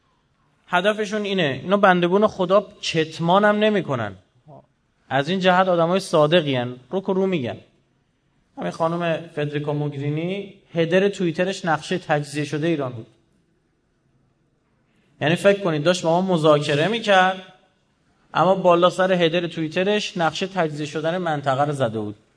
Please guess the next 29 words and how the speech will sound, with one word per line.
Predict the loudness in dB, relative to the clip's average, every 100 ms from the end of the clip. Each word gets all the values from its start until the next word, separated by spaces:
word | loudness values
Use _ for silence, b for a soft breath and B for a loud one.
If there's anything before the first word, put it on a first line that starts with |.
| 4
و | 4 4 -2 -12 -2
علل | 0 0
خصوص، | -4 -8 -10 -10 _ _ _ _ _ -4
علل | -4
خصوص | -4 -8 -8 -2
ایران | 2 2 2 -8
که | -8 -4
مد | -4 -4
نظر | -8 -10
بود. | -12 -16 _ _ _ 2
که |
اون | 2 4
موقع | 4 6 6
بنده | 4 0 2 0 -2 -12 -20 -20 _ _ _ _
اعتراض | 0 2 2 2 2 0
کردم، | -4 -2 -4
عکس | -4 -6
هدر | -4 -6
توییتر | -6 -6 -6
اینو | -6
گذاشتم، | -6 -8 -10
گفتم | -10 -10
چیه | -12 -6 -4
اینجا | -2 -6 -8 -6 -6 -6 -10 -8
گذاشته | -4 -4 -4 -4 -4
و |
داری | -2 -2
با | -2
این، | -2 -2 -4